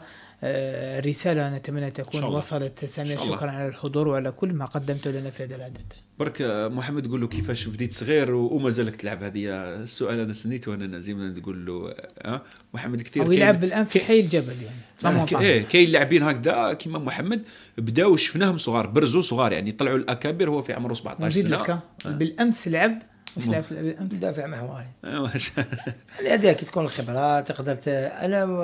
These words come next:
Speaker 3: واحد راني نعاون في الفريق،
Speaker 2: ما شاء الله.
Speaker 3: يعني في
Speaker 2: لا مونطا.
Speaker 1: لا
Speaker 3: ما
Speaker 1: مونطا.
Speaker 3: كي كنت في فريق واحد آخر، وين تحطني أي مدرب ولا يسحقني ولا نقدر نفيد الفريق، نلعب.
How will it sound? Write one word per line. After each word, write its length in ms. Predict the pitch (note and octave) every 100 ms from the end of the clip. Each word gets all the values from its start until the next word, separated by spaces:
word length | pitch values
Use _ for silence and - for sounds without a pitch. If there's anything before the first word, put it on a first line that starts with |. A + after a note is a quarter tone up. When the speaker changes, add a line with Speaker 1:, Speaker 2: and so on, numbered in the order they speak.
| E3+
Speaker 3:
واحد 260 | E3+ D#3 D#3
راني 560 | D#3+ D#3 D3+ - F#3 E3+
نعاون 380 | D#3 F3+ F#3+
في 60 | E3
الفريق، 360 | D3+ C#3+ A#2 - A2+
Speaker 2:
ما 120 | G2+
شاء 180 | B2 B2
الله. 100 | A#2+
Speaker 3:
يعني 220 | A#2+ C3 - - _ _ _ _
في 100 | -
Speaker 2:
لا 100 | A#2
مونطا. 340 | B2 A2 F2 E2 - - -
Speaker 1:
لا 60 | F3+
Speaker 3:
ما 140 | E3+
Speaker 1:
مونطا. 160 | A#3 A3
Speaker 3:
كي 140 | A3+
كنت 300 | G#3+ G3+ F#3+ F#3 E3+ D#3
في 80 | D#3
فريق 300 | E3 D#3+ D3+
واحد 160 | C#3 D#3+
آخر، 320 | D3 B2+ C#3+
وين 160 | E3+
تحطني 460 | D#3+ D#3+ D#3+ D3+ C#3+
أي 100 | C#3
مدرب 480 | C#3+ C#3 C#3 C3 B2
ولا 460 | B2+ B2+ D#3 D#3+ - -
يسحقني 480 | - - D3+ C3 C3
ولا 140 | C3 C3+
نقدر 220 | C3+ C#3
نفيد 280 | B2+ C#3+ C3
الفريق، 420 | - B2 C#3 C#3+ - _ _ _
نلعب. 240 | - A#2